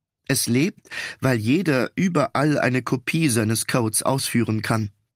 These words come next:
Es lebt, weil alle laufenden Kopien ständig miteinander kommunizieren. Es lebt,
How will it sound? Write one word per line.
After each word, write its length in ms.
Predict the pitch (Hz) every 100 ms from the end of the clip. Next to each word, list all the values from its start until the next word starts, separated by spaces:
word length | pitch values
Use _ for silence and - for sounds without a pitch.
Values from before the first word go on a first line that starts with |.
| _ _ _
Es 220 | 120 -
lebt, 480 | 98 127 156 - - - - -
weil 240 | - 127 127
alle 240 | 147 185
laufenden 560 | 147 135 175 139 131 123
Kopien 460 | 127 113 - 147
ständig 420 | 117 139 147 135
miteinander 540 | - 117 123 123 127 127
kommunizieren. 880 | - 135 139 143 - 196 165 104 - _ _ _ _ _ _ _ _ -
Es 240 | 143 -
lebt, 460 | 120 135 180 -